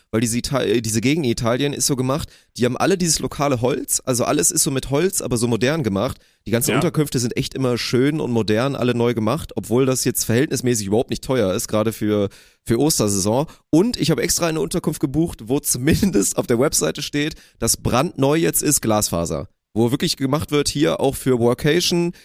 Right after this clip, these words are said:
Speaker 1: Glasfaser-Internet. Deswegen hab ich extra das genommen, um halt sicherstellen zu können, dass wir hier auch, äh, Podcasts zusammen weiter aufnehmen können und ich auch ansonsten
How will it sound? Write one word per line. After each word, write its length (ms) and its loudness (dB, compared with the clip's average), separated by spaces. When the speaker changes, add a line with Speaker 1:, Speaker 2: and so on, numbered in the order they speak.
Speaker 1:
Glasfaser-Internet. 1000 0
Deswegen 300 2
hab 100 2
ich 100 0
extra 240 0
das 240 2
genommen, 400 -2
um 160 2
halt 140 2
sicherstellen 520 0
zu 120 0
können, 400 -2
dass 180 0
wir 100 4
hier 220 2
auch, 240 0
äh, 140 0
Podcasts 400 0
zusammen 260 -2
weiter 220 0
aufnehmen 340 -2
können 280 0
und 140 -2
ich 200 -2
auch 100 -2
ansonsten 680 0